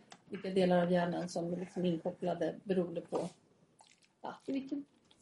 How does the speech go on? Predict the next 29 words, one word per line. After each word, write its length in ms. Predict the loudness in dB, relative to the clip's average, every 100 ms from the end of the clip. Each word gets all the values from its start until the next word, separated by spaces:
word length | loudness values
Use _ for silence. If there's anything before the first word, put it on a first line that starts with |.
| -18 2
skick 220 | 2 4
man 180 | 2 4
är 240 | 4 4
och 160 | 2 0 0
om 120 | 0
man 100 | 0
sitter 200 | 0 2
hemma 240 | 6 4
och 120 | 4
fikar 480 | 2 2 2 2 4
eller 340 | 4 4 4 2
om 100 | 2
man 300 | 2 0 2
har 180 | 0
en 120 | 2 0
diskussion 680 | -2 -4 0 2 2 2
med 220 | 2 0 -4 -14 _ 0
sin 100 | 0
käraste. 640 | 2 0 0 -4 -6 -6 -8 -14 -16 -20 _ _ _ _ 0
Eller 260 | 6 8
om 140 | 8 8
man, 300 | 4 2 0
som 160 | 2
du 220 | 4 4
berättar 360 | 2 -2 0 -2
här, 200 | -2 -4
utsätts 400 | -6 -6 -8 -4
för 80 | -4
ett, 220 | -4